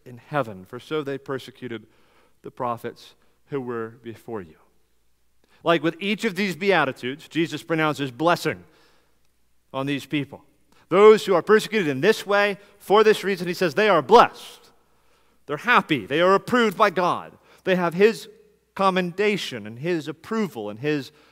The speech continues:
smile. You say, "I don't feel blessed, trust me." And Jesus says, "But you are blessed." Jesus says, "Blessed are you, for great is your reward in heaven."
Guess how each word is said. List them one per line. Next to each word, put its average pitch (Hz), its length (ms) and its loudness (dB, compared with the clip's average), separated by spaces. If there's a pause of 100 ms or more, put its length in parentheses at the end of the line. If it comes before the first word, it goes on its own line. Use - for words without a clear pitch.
smile. 202 440 -2
You 127 40 -4
say, 143 140 -4
"I 151 140 2
don't 190 220 -4
feel 196 340 -4
blessed, 110 460 -10
trust - 300 -8
me." 92 80 -20 (1600)
And 151 80 -12
Jesus 160 160 -2
says, 143 100 -8
"But 139 220 -8
you 160 100 -10
are 147 200 -4
blessed." - 680 -14 (920)
Jesus 226 380 -2
says, 190 560 -2 (340)
"Blessed 208 380 -2
are 220 100 -4
you, 143 520 -4 (1300)
for 190 200 -2
great 170 460 -2
is 226 200 -6
your 202 240 0
reward 170 840 -6 (440)
in 147 220 -6
heaven." 120 640 -10